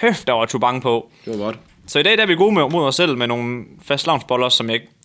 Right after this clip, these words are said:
Speaker 1: Ej, det er måske også lige et over-, overstatement
Speaker 2: Ja,
Speaker 1: at kalde
Speaker 2: det
Speaker 1: det her
Speaker 2: ligner en, en,
Speaker 1: fastlavnsboller.
Speaker 2: en spandauer, der er købt i WeFood. Og jeg så, de stod der også i går.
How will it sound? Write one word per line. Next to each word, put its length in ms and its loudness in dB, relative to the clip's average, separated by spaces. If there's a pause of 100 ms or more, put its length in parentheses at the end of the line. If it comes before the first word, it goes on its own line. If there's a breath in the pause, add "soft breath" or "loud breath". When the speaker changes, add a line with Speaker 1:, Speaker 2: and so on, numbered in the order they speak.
Speaker 1:
Ej, 120 -2
det 60 2
er 40 -4
måske 220 0
også 160 -2
lige 180 0
et 60 2
over-, 240 2
overstatement 540 0
Speaker 2:
Ja, 60 -2
Speaker 1:
at 60 -4
kalde 120 0
Speaker 2:
det 60 0
Speaker 1:
det 80 4
her 60 2
Speaker 2:
ligner 120 2
en, 60 -2
en, 0 -
Speaker 1:
fastlavnsboller. 460 0
Speaker 2:
en 40 -2
spandauer, 560 0 (1120 soft breath)
der 60 -6
er 40 -6
købt 260 -4
i 60 2
WeFood. 520 0 (320)
Og 80 -4
jeg 80 0
så, 160 0
de 100 -2
stod 180 -2
der 60 0
også 160 -4
i 20 -6
går. 400 -6